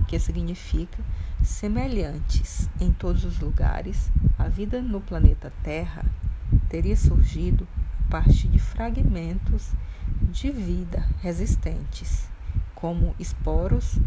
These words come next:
vindos do espaço através de meteoros e cometas. Apesar das hipóteses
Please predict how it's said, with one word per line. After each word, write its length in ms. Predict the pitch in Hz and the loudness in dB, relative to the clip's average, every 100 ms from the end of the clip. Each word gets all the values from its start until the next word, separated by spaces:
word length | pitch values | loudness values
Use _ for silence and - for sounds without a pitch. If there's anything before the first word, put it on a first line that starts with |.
| - - - | 4 4 4
vindos 840 | 180 170 196 214 226 240 254 - - | 2 2 2 4 2 4 2 2 6
do 160 | - | 6
espaço 760 | 170 - - 156 151 175 - - - - - | 6 -2 -2 -4 -4 -6 -8 -8 -4 -4 -4
através 540 | - 185 175 165 160 | -4 -4 -6 -6 -6
de 60 | 170 | -6
meteoros 680 | 160 165 147 165 156 180 - | 0 2 4 0 -2 -2 -2
e 60 | |
cometas. 800 | 170 - 208 151 - - - - - - - - - - - - - - - - - | -2 0 0 0 -2 -2 -2 -2 -2 -4 -2 6 6 6 0 -8 -4 0 2 2 0
Apesar 440 | 190 240 220 240 | 2 6 6 4
das 180 | 233 214 | -2 -4
hipóteses 840 | 196 - 170 175 - - - | -6 -4 -4 0 2 4 4